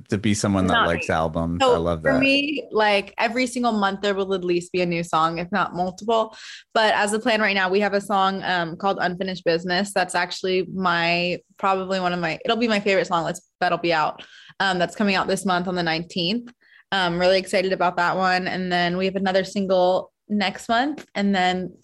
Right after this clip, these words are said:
Speaker 2: in October, we have another big E P, um, that's gonna be dropping. That's called How Do I Get Clean? Um, and I'm really excited about that. We have some really fun visual assets and music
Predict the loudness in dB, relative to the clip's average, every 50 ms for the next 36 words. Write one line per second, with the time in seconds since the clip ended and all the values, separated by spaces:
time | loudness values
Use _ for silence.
0 | _ -6 -4 -4 -2 -2 -2 -4 -4 -4 -4 -4 -2 0 0 0 0 0 -2 -4
1 | -2 -4 -4 -4 -4 -4 -4 -4 -4 -6 -4 -6 -6 -6 -8 -12 -12 -8 -8 -6
2 | -6 -6 -8 -12 _ -20 -20 -20 -20 -12 _ -4 -2 -2 0 -2 -2 -4 -4 -4
3 | -6 -4 -2 -2 -2 0 0 0 0 0 -2 -2 -2 -2 -4 -4 -4 -4 -4 -4
4 | -4 -2 0 0 0 0 -2 -2 0 0 0 0 -2 -4 -8 -10 -8 -8 -6 -6
5 | -6 -8 -8 -12 -16 _ _ -20 -20 -20 -18 _ -4 -2 0 0 0 0 -2 -2
6 | -4 -6 -8 -10 -12 _ -4 -2 -2 0 0 0 -2 -2 -2 -4 -4 -6 -8 -8
7 | -10 -14 -16 -16 -18 _ _ _ _ _ _ -14 -8 -4 -4 -2 -2 -2 -4 -4
8 | -6 -8 -6 -6 -4 -2 -2 -2 -2 -2 -4 -4 -2 -2 -2 -2 -4 -6 -8 -6
9 | -4 -4 -4 -4 -4 -4 -6 -8 -6 -4 -4 -2 -2 -4 -6 -10 -10 -6 -4 -4
10 | -2 0 0 0 2 2 0 -2 -4 -4 -4 -2 0 0 0 -2 -4 -8 -8 -8
11 | -6 -4 -4 -4 -4 -4 -6 -8